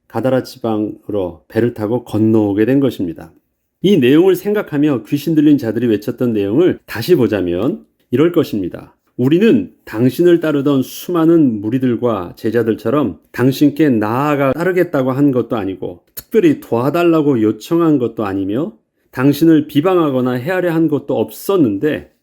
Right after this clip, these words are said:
아무 관계도 없었던 우리들에 대하여서는 오히려 저들과 다르게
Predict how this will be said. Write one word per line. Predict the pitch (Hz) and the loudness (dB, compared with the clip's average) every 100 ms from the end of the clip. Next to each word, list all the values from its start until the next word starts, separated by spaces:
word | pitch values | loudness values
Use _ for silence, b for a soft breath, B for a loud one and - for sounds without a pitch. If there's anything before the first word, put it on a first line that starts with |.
| _ | _
아무 | 160 202 240 233 | -6 0 2 2
관계도 | 151 160 170 165 160 | 2 2 4 2 2
없었던 | 127 - 120 143 131 104 95 _ - | 0 -4 -4 -2 -2 -4 -8 _ -8
우리들에 | 127 135 156 147 131 127 120 | -2 2 4 4 4 2 2
대하여서는 | - 110 110 101 - 135 160 - _ | 0 0 0 0 -2 -2 -2 -4 _
오히려 | 131 160 156 160 123 87 - _ - | 4 6 6 4 2 -4 -14 _ -10
저들과 | - 139 165 170 | -2 4 4 4
다르게 | 131 117 113 113 92 80 | 0 -2 0 0 0 -4